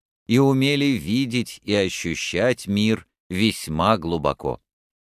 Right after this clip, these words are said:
Однажды было вот что. Один из наших был в горах и встретил двоих людей из городка, вышедших на охоту.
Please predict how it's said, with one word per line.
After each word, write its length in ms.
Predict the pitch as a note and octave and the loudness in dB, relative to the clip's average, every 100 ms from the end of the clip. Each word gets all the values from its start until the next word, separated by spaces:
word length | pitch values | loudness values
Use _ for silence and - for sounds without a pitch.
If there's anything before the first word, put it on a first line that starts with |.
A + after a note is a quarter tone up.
| _ _ _ _ | _ _ _ _
Однажды 800 | G2+ F#2 G2+ F3+ G#3 D3+ D3+ D#3+ | 2 2 4 4 4 4 2 2
было 460 | G2+ A2 D3+ D3+ C#3 | 2 2 4 4 2
вот 380 | F#2 F#2 D2 | 2 2 2
что. 380 | - - - A#1 - _ _ _ _ _ | -2 -6 -6 -6 -12 _ _ _ _ _
Один 380 | G2+ G2+ F#2 A#2+ | 0 2 4 4
из 180 | G2+ D#2 | 2 0
наших 580 | F#2+ C#3 C3 E2+ D2 - _ | 0 0 0 -4 -4 -10 _
был 320 | D#2 A2 C3+ | 0 2 2
в 100 | D2+ | -2
горах 540 | D2 F2+ E2 A#2 - - _ | 2 4 6 4 2 -10 _
и 160 | A#2 B2 | 2 2
встретил 760 | - - G#2 D#3 F3+ - D3+ | -2 -6 2 4 4 4 2
двоих 560 | A2 D2+ F2 G2 C3 - | 2 -2 0 0 0 -2
людей 480 | G2 F2 G2+ B2 G2 | -2 0 0 0 0
из 140 | D2+ | -4
городка, 720 | C#2 D#2+ D2+ - - D3 E3 - _ F#2 | -2 0 0 -2 0 2 2 -2 _ -4
вышедших 880 | G2 E2 B2+ - C3+ - C#3 - | -2 0 -2 -2 -8 -4 -4 -4
на 260 | D#2 F2+ G2+ | -2 0 0
охоту. 500 | G2+ - D2 - - | -2 -4 -4 -4 -14